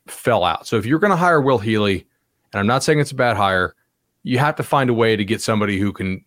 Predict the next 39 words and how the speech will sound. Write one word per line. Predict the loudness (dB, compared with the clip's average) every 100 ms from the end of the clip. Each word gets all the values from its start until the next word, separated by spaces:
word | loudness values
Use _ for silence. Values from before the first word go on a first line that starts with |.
| -12
can | -8 -2
bring | -2 -2
some | -4
defense | -2 -2 -2 -4
to | -6
Duke. | -10 -8 -8 -6
And |
we | 0
know | 2 4
defense | 2 2 0 -2 -6
is |
more | -2 -2
strongly | 0 0 0
correlated | -2 0 2 2 0 -2 -6 _ _ _ _
with | -4 -4
recruiting | -4 0 2
rankings | 2 0 0 -2 0
than | 2
offense. | 0 0 -8 -12
You | -8
can | -6
kinda | -6 -2 0 2 0
scheme | 0 2 4
your | 4
way | 2
to | 0
points. | -2 -4 -4 -6 -12 _ _ _ _
You | -6 -2
need | 2 4
to | 2
recruit | 0 -2 0 0
your | 0 0
way | 2 0 0 -4 _ _ _ _
to | -4
defense | -2 0 -2 -6 -4
more | 0 2
often | 2 0
than | -2
not. | -2 -6